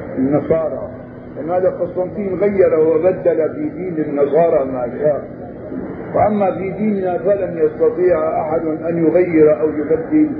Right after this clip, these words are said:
مهما قام الناس جميعا لكي يطعنوا في هذه الشريعة، فهي باقية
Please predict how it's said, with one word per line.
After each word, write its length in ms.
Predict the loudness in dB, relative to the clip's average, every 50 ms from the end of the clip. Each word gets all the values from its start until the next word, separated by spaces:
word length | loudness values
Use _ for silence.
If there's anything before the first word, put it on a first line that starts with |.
| -8 -10 -12 -12 -12 -12 -8 -4
مهما 560 | 0 2 2 2 2 -2 -2 -2 0 2 2 0
قام 640 | 0 0 0 0 0 2 0 -2 -4 -6 -6 -8 -10 -12 -14 -14 -8 -6 -4
الناس 340 | -4 0 0 2 2 0 0 -2 -6
جميعا 840 | -4 0 2 2 2 2 0 0 0 0 0 -2 -2 -2 -4 -4 -6 -8 -10 -10 -10 -10 -8 0 2
لكي 440 | 2 4 6 6 4 4 6 4 4
يطعنوا 560 | 2 2 0 -4 -2 -2 -2 -2 -4 -6 -6 -4
في 140 | -2 0 0
هذه 420 | 2 0 0 -2 -4 -6 -6 -6 -6
الشريعة، 720 | -6 0 0 0 2 2 2 2 2 0 -2 -4 0 2
فهي 340 | 2 2 2 2 2 0 2
باقية 720 | 2 2 0 0 -2 -4 0 0 0 2 2 0 -2